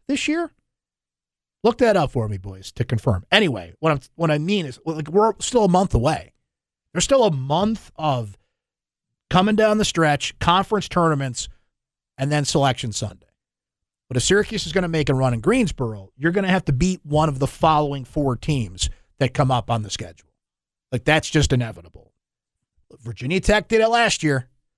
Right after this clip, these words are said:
I'm not predicting that this team can do it this year.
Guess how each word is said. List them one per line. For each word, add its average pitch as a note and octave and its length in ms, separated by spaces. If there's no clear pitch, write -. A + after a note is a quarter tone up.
I'm C3+ 100
not G#3 200
predicting A#3 760
that D3+ 160
this D#3 180
team D#3+ 240
can C#3+ 160
do C3 200
it B2 100
this B2 240
year. G#2 260